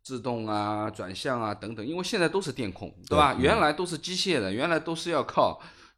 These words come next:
Speaker 1: 机械去拉动的这些东西，现在基本上都是电控的，转向也是电控的，刹车辅助等等。那么你说这个东西有一个东西卡壳了以后，一定会有风险。啊，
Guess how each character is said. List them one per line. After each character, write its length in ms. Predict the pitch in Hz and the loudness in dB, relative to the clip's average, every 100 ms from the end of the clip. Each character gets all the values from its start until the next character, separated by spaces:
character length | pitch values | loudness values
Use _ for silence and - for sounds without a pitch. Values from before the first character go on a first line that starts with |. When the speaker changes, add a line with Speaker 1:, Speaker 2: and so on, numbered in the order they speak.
| - | -10
Speaker 1:
机 280 | 180 202 190 | -6 -4 -2
械 360 | - 240 147 | 0 2 2
去 340 | 127 123 92 80 | 0 -6 -8 -2
拉 240 | 95 107 | 0 2
动 180 | 117 101 | 0 -4
的 80 | 87 | -6
这 160 | 101 | -8
些 120 | 90 | -10
东 140 | 87 98 | -10 -10
西， 140 | 120 | -10
现 160 | 160 175 | -8 -4
在 140 | 120 | -4
基 160 | - 160 | -4 -4
本 80 | 104 | -4
上 100 | 92 | -4
都 120 | 117 | -8
是 60 | |
电 200 | 107 123 | -10 -10
控 140 | 95 98 | -8 -10
的， 80 | 90 | -10
转 200 | 90 90 | -10 -10
向 160 | 113 | -8
也 140 | 95 90 | -8 -10
是 80 | 95 | -8
电 240 | 107 85 | -8 -10
控 200 | - 98 | -16 -18
的， 80 | 85 | -14
刹 240 | - 110 | -8 -6
车 200 | 110 110 | -6 -10
辅 200 | 95 90 | -12 -16
助 180 | 101 110 - - | -14 -12 -12 -10
等 160 | 147 | -6
等。 100 | 175 - - - _ _ _ | -6 -8 -18 -20 _ _ _
那 100 | 147 | -10
么 140 | 131 123 | -8 -6
你 180 | 120 | -6
说 180 | 113 175 | -6 -8
这 140 | 185 214 | -6 -4
个 80 | |
东 160 | 139 147 | -2 -4
西 140 | 143 | -4
有 160 | 120 98 | -2 -2
一 120 | 107 | -2
个 120 | 175 | -4
东 160 | - 147 | -4 -4
西 120 | 135 | -6
卡 200 | 104 87 | -8 -10
壳 220 | - 98 | -10 -8
了 120 | 120 98 | -8 -8
以 80 | |
后， 340 | 82 117 87 _ _ _ _ - | -10 -12 -14 _ _ _ _ -18
一 100 | 120 | -14
定 240 | - 127 | -10 -10
会 200 | - 104 | -6 -6
有 220 | 73 69 _ _ _ _ _ _ _ _ _ _ _ _ | -6 -10 _ _ _ _ _ _ _ _ _ _ _ _
风 160 | 87 80 | -16 -16
险。 240 | - _ _ _ _ _ _ | -18 _ _ _ _ _ _
啊， 180 | - 78 | -16 -14